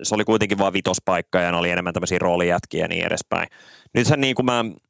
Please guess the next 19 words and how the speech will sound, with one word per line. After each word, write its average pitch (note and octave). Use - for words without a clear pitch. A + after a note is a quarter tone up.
sanotaan, A#2+
että A2
siellä A#2+
ei A2
ole -
ketään, C3
kenestä G2+
puhutaan, G2
niin F#2
kyllähän G2
Tyrese F#2+
Halliburton F2+
on F2+
vetänyt F2
huikean F2
kauden. F2
Jason F2+
Tatum F2
on, E2+